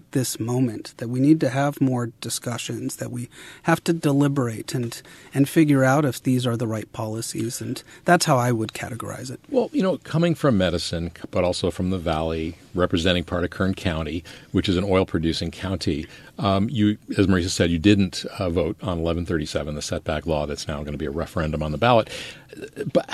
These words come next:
Speaker 2: so how do you, how do you calculate all those different things? 'Cause you've got the health impacts, which you're very familiar with as a doctor, but the economic impacts that the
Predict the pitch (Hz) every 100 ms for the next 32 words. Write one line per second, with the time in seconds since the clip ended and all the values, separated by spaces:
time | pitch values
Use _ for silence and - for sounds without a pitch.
0 | - - 135 - - 175 185 170 160 -
1 | - - 170 156 131 _ - _ - _
2 | - - - 143 135 120 123 113 113 104
3 | - 107 104 - 123 85 101 90 90 87
4 | - - 131 127 - 120 - 113 110 -
5 | 95 90 82 107 110 - 101 92 87 -
6 | 92 82 78 101 104 120 98 85 82 80
7 | 95 101 110 104 - 107 107 98 - -
8 | - - - - 208 101 -